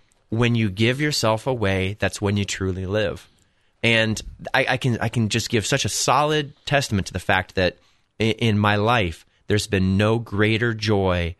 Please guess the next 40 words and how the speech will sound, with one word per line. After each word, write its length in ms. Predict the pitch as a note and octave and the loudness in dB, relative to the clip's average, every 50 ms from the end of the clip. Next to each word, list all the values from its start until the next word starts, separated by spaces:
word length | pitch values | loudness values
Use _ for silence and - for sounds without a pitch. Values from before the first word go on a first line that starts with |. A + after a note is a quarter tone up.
| _ _ _ _ _ | _ _ _ _ _
than 160 | - G2+ F#2+ | -2 -2 0
to 100 | - - | 0 -2
be 140 | E2 G2 F#2+ | -2 -2 -2
given 320 | E2 G#2 G2 F2 G2 F#2 F2+ | 0 0 0 0 0 0 0
away. 380 | F2 F2 D#2+ D#2+ E2 E2+ - - _ _ _ _ _ _ _ - | 0 0 -2 -2 -4 -8 -10 -14 _ _ _ _ _ _ _ 0
There's 180 | G#2 A2+ F#2+ | 0 0 2
been 220 | G2+ A2 G2+ F#2+ G2+ | 2 2 2 4 4
no 160 | G#2+ A#2 B2 | 2 2 2
greater 420 | A#2+ G2+ A2 A2+ A2+ A#2 A2+ G#2+ | 0 0 0 2 2 2 0 -2
joy 380 | F#2+ F2+ - G#2+ G2+ G2+ G2+ F#2 | -2 -2 0 2 2 2 2 2
that 120 | D#2+ F2 | 0 0
I've 160 | F2+ G2 G2 | 0 2 2
ever 220 | G2 G2+ G2+ G#2 F#2+ | 0 0 2 0 0
experienced 840 | F#2 - - - - G2 G2 F#2+ F#2 F#2 F2+ E2+ E2+ - - - _ _ _ _ - | 0 -2 -4 -4 -2 0 0 2 0 0 -2 -4 -6 -10 -12 -16 _ _ _ _ -4
than 160 | - G2 F#2 | -2 0 2
by 140 | F2 F#2 F#2 | 2 2 2
giving 320 | F2+ E2+ G2+ F#2 G2 G2 | 2 2 0 0 0 0
my 160 | F#2+ F#2 F2+ F2 | 0 0 0 0
life 260 | E2+ F2 F2+ F2 - | 0 0 0 0 -2
away 220 | F2+ E2+ F2 F2 | -2 0 0 0
as 160 | F2 E2+ E2 | 0 -2 -2
gift. 300 | E2+ F#2+ E2+ D#2+ - - _ _ _ _ _ | -2 -2 -2 -2 -4 -10 _ _ _ _ _
There's 160 | A#2 C3+ B2+ | 2 2 4
been 140 | C3+ D3+ C#3+ | 4 4 4
no 120 | C#3 C#3+ C3 | 4 2 2
greater 240 | B2 C#3+ C3 C3 | 2 2 2 2
joy 160 | B2+ - C3+ C3 | 2 2 2 2
in 100 | C3 B2 | 2 2
my 120 | A2 G#2 | 2 0
family 600 | G2 - - B2 C3 D#3 E3+ D3+ G#2+ F2+ D2+ D2 - _ _ _ _ - | 0 0 0 0 2 2 2 2 0 0 -2 -6 -10 _ _ _ _ 0
that 200 | A2+ G#2+ - - | 0 2 2 2
we 240 | A2+ B2 C#3 F#3 | 2 2 2 2
can 160 | - - C#3 A#2+ | 2 0 0 0
experience 520 | G#2+ - - - A#2 A2+ G#2+ G#2 G2 - | 0 -2 -2 0 0 2 2 0 0 -2
as 120 | A2 G2+ | -2 -2
a 60 | A2 G2+ | -2 -2
family, 400 | - C3+ E3 G#3 F3+ A2+ F2 E2+ | 0 -2 0 0 0 0 0 0
even 200 | A2+ C#3+ E3 D#3+ | 0 0 0 0
my 140 | D#3 D#3+ | 0 0
kiddos, 480 | D#3 - G3 F#3+ F#3 D3 A#2 F2+ - | 0 0 2 2 4 2 2 0 -4